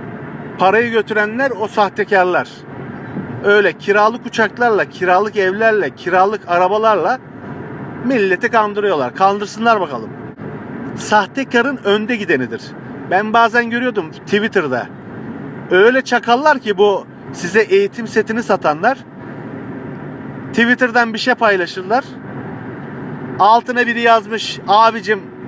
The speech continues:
bana üç yüz dolar lazım. Yollayabilir misin?"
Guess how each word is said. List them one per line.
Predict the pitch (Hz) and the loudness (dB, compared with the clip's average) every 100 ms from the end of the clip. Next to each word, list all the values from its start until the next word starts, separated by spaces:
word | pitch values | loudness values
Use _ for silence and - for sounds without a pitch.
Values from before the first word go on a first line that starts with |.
| - | 0
bana | 220 226 226 | 2 4 2
üç | 247 - - | -2 -6 -4
yüz | 240 208 | -2 2
dolar | 214 208 | 4 4
lazım. | 202 175 156 143 131 - - 165 | 4 4 2 -2 -12 -14 -12 2
Yollayabilir | 175 196 208 208 214 208 | 4 6 4 4 2 0
misin?" | 156 - | -2 -12